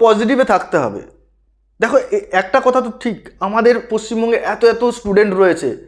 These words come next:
আজ মাধ্যমিকের ফল বেরোলো, কত ভালো ভালো স্টুডেন্ট বেরোলো, তাদের কি হবে? তাদের এই আগামী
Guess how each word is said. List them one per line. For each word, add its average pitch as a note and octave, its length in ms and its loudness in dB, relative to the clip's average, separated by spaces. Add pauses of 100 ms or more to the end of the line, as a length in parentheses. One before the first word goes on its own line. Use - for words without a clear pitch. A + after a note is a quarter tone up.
(360)
আজ G#3+ 180 2
মাধ্যমিকের G#3+ 600 2
ফল G#3 180 4
বেরোলো, A3+ 260 6 (180)
কত A#3 160 2 (160)
ভালো G#3 200 4
ভালো A#3 140 4
স্টুডেন্ট G#3+ 340 0
বেরোলো, D#3 300 2 (1120)
তাদের D3 360 2
কি G3 120 -2
হবে? F#3 140 4
তাদের E3+ 340 4
এই F#3 120 6 (300)
আগামী E3+ 260 2